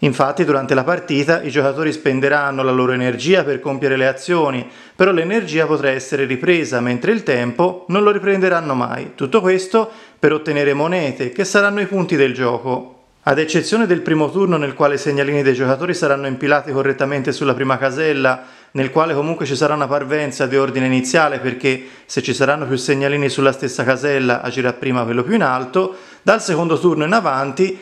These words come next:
agirà sempre il giocatore più indietro sul tracciato del tempo. Potrebbe quindi capitare che lo stesso giocatore faccia più azioni consecutivamente e che qualcun altro che ha fatto nei turni precedenti delle azioni più performanti attenda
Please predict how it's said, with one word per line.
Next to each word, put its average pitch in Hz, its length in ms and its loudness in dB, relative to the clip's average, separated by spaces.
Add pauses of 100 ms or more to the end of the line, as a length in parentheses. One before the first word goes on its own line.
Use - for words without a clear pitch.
(100)
agirà 170 320 0
sempre 143 600 -2
il 165 180 2
giocatore 175 640 0
più 185 260 0
indietro 151 640 2
sul 214 180 -2
tracciato 190 440 0
del 135 160 0
tempo. 123 600 -2 (360)
Potrebbe 147 400 2
quindi 139 260 0
capitare 151 520 0
che 131 80 2
lo 127 100 2
stesso 127 300 -4
giocatore 131 500 0
faccia 135 480 0
più 180 280 -2
azioni 160 440 -2
consecutivamente 143 1120 0 (240)
e - 120 0
che 180 100 2
qualcun 180 360 0
altro 156 360 0
che 127 60 2
ha 120 60 0
fatto 151 380 -2
nei 135 220 -2
turni 147 240 -2
precedenti 139 720 0
delle 170 240 2
azioni 151 320 -2
più 127 160 -2
performanti 147 1000 0 (200)
attenda 160 720 0